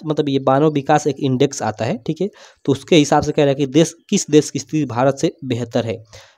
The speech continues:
पाकिस्तान, बांग्लादेश, श्रीलंका या नेपाल? तो भाई,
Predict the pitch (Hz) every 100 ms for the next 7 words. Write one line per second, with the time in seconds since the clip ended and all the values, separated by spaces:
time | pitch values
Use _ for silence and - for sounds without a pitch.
0 | _ - 135 - 151 151 151 139 143 143
1 | 156 151 135 131 135 165 170 143 139 127
2 | 120 101 - _ - 131